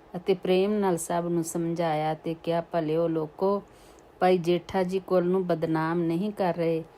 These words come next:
ਉਹਨਾਂ ਨੇ ਤਾਂ ਚਿੱਕੜ ਦੇ ਟੋਕਰੇ ਚੁੱਕ ਚੁੱਕ ਕੇ ਕੁੱਲ ਦੀ ਮੈਲ ਲਾ ਦੇਣੀ ਹੈ।"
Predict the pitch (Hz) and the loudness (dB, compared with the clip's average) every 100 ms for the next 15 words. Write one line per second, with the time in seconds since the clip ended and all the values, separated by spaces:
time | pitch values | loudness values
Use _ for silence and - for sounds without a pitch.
0 | - - - 202 214 214 196 185 190 180 | -20 -16 -2 2 2 2 2 2 0 0
1 | 185 - - 214 190 180 175 165 180 180 | -2 0 0 0 0 -2 -2 -2 0 0
2 | 170 190 190 - 185 180 175 180 175 180 | 2 -2 -2 -2 -2 -2 -2 -2 -2 0
3 | 175 175 180 170 165 170 190 180 185 175 | 0 0 0 0 2 0 0 0 0 0
4 | 170 165 160 160 165 160 | 0 0 0 0 -2 -4